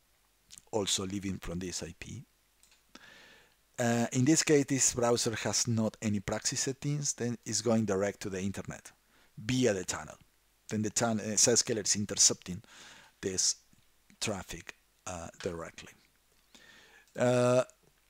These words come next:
let's go a quick test. Let's try to go to the instance, this one A, this is the current one with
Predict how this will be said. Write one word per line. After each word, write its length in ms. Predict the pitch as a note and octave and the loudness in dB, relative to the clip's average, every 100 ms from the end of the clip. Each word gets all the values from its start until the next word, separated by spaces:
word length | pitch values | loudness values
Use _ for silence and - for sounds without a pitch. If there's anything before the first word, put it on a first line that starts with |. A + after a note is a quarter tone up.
| _ _ _ _ - | _ _ _ _ -2
let's 180 | F3 - | 2 6
go 160 | F#3+ | 6
a 80 | F3 | 6
quick 200 | D#3+ E3+ _ | 4 -2 _
test. 560 | - B2 A#2 C#3 - B2+ | 2 4 4 2 -2 -4
Let's 200 | B2 - | -6 -6
try 380 | - C#3 C3 A#2 - | -4 -2 -2 -6 -10
to 460 | B2 A#2 A2+ A2+ - _ _ _ _ _ _ _ _ _ _ _ | -8 -6 -6 -8 -12 _ _ _ _ _ _ _ _ _ _ _
go 260 | - A#2 A2+ - | -6 -6 -6 -6
to 240 | - A2 | -6 -6
the 400 | G#2 A2 G#2 G#2 - _ _ _ _ _ _ _ _ _ _ - | -2 0 0 -2 -6 _ _ _ _ _ _ _ _ _ _ -4
instance, 920 | B2 A2+ - - E2 F#2+ A2 - - - - | 0 0 -2 -6 -6 -6 -4 -6 -8 -12 -14
this 220 | G#2+ - | -4 -4
one 300 | B2 B2+ A#2 - | -2 0 0 -2
A, 320 | A2+ F#2 F#2 G#2+ | -4 -4 -6 -8
this 180 | C3 C3+ | -6 -6
is 100 | - | -6
the 140 | A#2 | -6
current 340 | - A#2+ G#2+ | -4 -2 0
one 380 | G#2 G#2+ G#2+ G#2 - _ _ _ _ - | 0 0 0 -2 -6 _ _ _ _ -12
with 400 | G2+ G2+ G2 | -6 -4 -4